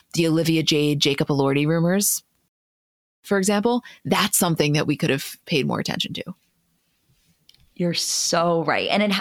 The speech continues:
Speaker 2: also, it only works if it's for celebrities that use Instagram, um, like, truly as their personal Instagram. 'Cause a lot of them, you can obviously tell, like, they don't post often. They really probably have a Finsta. That's where it's going down.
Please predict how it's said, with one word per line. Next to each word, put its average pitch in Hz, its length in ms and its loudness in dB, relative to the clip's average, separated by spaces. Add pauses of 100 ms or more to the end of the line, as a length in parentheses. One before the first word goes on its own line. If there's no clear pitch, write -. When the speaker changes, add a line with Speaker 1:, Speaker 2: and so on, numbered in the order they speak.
Speaker 2:
also, 233 440 0
it - 200 -2
only 233 340 0
works 185 460 -4
if - 160 -6
it's 180 160 -4
for 170 220 0
celebrities 175 800 0 (400)
that 156 540 -2 (480)
use 185 360 0
Instagram, 196 840 0 (440)
um, 156 380 0 (420)
like, 185 280 -4 (240)
truly 202 480 2
as 165 140 0
their 160 100 2
personal 156 460 -2
Instagram. - 560 -4
'Cause 302 160 0
a 320 40 2
lot 330 220 0
of 269 60 2
them, 202 160 2
you 196 80 2
can 202 100 0
obviously 180 400 0
tell, 170 220 0
like, 170 180 -2
they 190 100 2
don't 180 220 0
post 175 260 0
often. 170 540 0
They 160 140 2
really 170 220 2
probably 165 340 2
have 165 160 2
a 160 40 0
Finsta. 165 460 -2
That's 160 300 0
where 170 100 2
it's 156 140 -4
going 160 240 0
down. 160 240 0